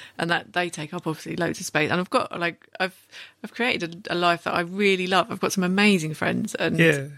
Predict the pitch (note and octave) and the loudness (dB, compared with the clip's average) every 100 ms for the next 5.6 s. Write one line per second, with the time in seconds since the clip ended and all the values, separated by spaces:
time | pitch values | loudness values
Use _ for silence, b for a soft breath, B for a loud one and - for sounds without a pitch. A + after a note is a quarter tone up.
0 | - E3 E3 D#3+ D#3+ - G#3+ F#3 D#3+ F3+ | -6 -2 -2 -2 -6 -4 -2 0 -2 -4
1 | F3+ F#3 _ B B B F#3 G#3+ G#3+ G3 | -6 -6 _ B B B 4 6 6 6
2 | F3+ D#3 - E3 D3+ E3 D3 C#3 D3 D3 | 6 4 4 2 4 4 4 2 2 2
3 | C3+ C3 F3 C#3 C3+ A#3+ G#3 G3+ F3 E3 | 0 0 0 0 0 2 4 2 2 2
4 | E3+ D#3+ D#3 - F#4 - A3 D4 C#4+ D4 | 4 4 4 4 2 2 4 4 2 0
5 | - F3 G#3 G3+ A3+ F3+ | 0 0 -2 0 2 0